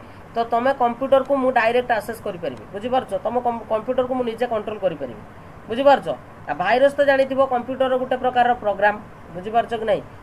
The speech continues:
ଏଇଟା ହେଉଛି ଗୋଟେ ପ୍ରକାରର ପ୍ରୋଗ୍ରାମ ହେଲା। ଆଉ ୱର୍ମ କ'ଣ? କମ୍ପ୍ୟୁଟର ଏଇଟା ହେଉଛି ଗୋଟେ ପ୍ରକାର ମାଲିସିୟସ୍ ପ୍ରୋଗ୍ରାମ, ଯେଉଁଟାକି ରେପ୍ଲିକେଟ୍ କରିହେବ। ଏଠି ପଚାରିଥିଲା ନଟ୍ ରେପ୍ଲିକେଟ୍, ରେପ୍ଲିକେଟ୍ ହେଇଥିଲେ ୱର୍ମ ହେଇଥାନ୍ତା। ଆଉ ଜମ୍ବି ହେଉଛି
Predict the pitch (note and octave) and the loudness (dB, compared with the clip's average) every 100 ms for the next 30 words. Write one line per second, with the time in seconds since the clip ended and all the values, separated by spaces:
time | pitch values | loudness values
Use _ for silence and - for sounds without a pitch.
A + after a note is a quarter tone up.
0 | - G#3+ A3+ C4 C4 C4 C4 A#3+ A#3+ A3 | -8 2 6 6 4 0 0 0 2 4
1 | B3+ D#4 - - - G3 G#3+ G3 D#3 A#2 | 4 2 -6 -20 0 4 4 6 4 2
2 | - - A3 A3 - - - - F#3 A3 | -16 -6 0 0 0 -10 -18 2 2 6
3 | B3+ D4 B3+ G3 - A3 G#3+ C4+ C#4 C#4 | 6 6 4 2 2 -2 2 4 6 6
4 | C4+ C4 C4 C4+ B3+ B3+ B3+ B3+ A#3+ A#3 | 6 4 2 -4 -2 -2 0 0 0 -2
5 | B3 C4 A#3 - F#3 C3+ A2+ - A3+ B3 | -4 -4 -6 -2 -2 -2 -4 -6 -4 0
6 | C4 B3 A#3 C4 B3+ B3 G3+ E3+ A#2+ - | 2 0 0 -2 0 0 0 -2 -4 -10
7 | - - F#3 F#3+ C4 C4 C4+ C4 C4+ B3+ | -16 -8 -4 0 0 0 0 0 0 2
8 | C4+ C4+ B3 A3 F3 D3+ C#3+ G3+ B3+ B3+ | 2 2 0 -2 -4 -2 0 -2 0 0
9 | C4+ C4 C4 C#4+ A3 G#3+ F3 C#3 A#2+ A2 | 2 2 2 2 2 0 -2 -4 -6 -8
10 | - - - - D#3 G#3+ A3+ A#3+ D4 C4+ | -14 -20 -12 -6 -2 0 -2 2 6 6
11 | A3 A3+ D4 | 6 -4 -6